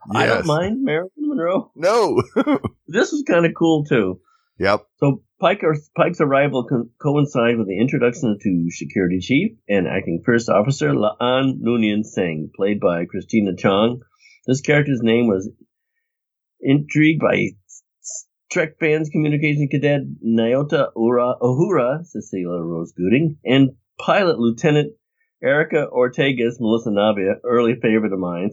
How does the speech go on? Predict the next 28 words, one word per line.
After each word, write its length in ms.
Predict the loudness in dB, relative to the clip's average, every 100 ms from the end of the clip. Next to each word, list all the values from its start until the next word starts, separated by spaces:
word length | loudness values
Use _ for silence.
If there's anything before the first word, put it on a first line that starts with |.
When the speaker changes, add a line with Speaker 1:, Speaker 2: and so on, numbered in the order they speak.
| -6
Speaker 2:
Yes. 580 | -2 2 2 0 -4 -10 -14 _ _
Speaker 1:
<laughs> 20 | -2 0 0 0
'Cause 180 | 2 2
I 100 | 2
know, 180 | 2
I 120 | 2 0
feel 200 | 0 0
her 100 | 0
pain. 380 | -2 -2 -6 -10 -20 -8
The 80 | -2
Speaker 2:
Yeah. 480 | 2 0 0 0 0
Speaker 1:
<laughs> 0 |
must, 380 | 0 0 -2 -6 _ _ _ -4 -4 _
must 160 | -8 -6
be 80 | -6
leaving 300 | -2 -2 -2
before 340 | -4 -2 -2
taking 280 | 0 -2 0
aboard 380 | 0 0 0 -2 _ _ -4
the 100 | 0
new 180 | 0 -2
chief 340 | -2 -2 0
engineer 500 | -2 -2 -2 0 0
and 120 | 0
someone 240 | -2 0 2
named 240 | 2 0
Lieutenant 540 | -2 -4 -4 -2 -4 -4
Kirk. 400 | -2 -2 -2